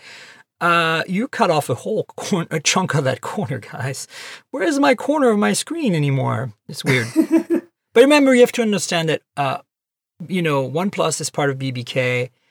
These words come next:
Speaker 1: like Oppo and Vivo. And so that display is probably the same display that's in one of the Vivo phones, like the R seventeen or something. So, you know,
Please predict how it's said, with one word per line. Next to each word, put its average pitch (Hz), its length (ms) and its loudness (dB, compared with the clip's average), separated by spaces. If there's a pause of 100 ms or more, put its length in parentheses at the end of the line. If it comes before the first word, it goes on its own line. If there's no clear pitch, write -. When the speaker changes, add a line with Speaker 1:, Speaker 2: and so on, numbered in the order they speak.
(140)
Speaker 1:
like 139 180 -2
Oppo 143 300 -2
and 139 80 -2
Vivo. 160 360 0
And 135 160 -6
so 147 100 -4
that 156 160 0
display 175 340 -2
is - 80 -4
probably 139 280 -4
the 127 120 -6
same 143 240 -4
display 139 380 -4
that's 127 240 -4
in 123 140 -6
one 123 120 -4
of 117 80 -6
the 113 60 -10
Vivo 127 340 -4
phones, 113 320 -8
like 117 140 -8
the - 80 -8
R 120 160 -2
seventeen 120 500 -4
or 110 60 -6
something. 113 420 -10
So, 127 240 -4 (380)
you 226 140 6
know, 165 320 2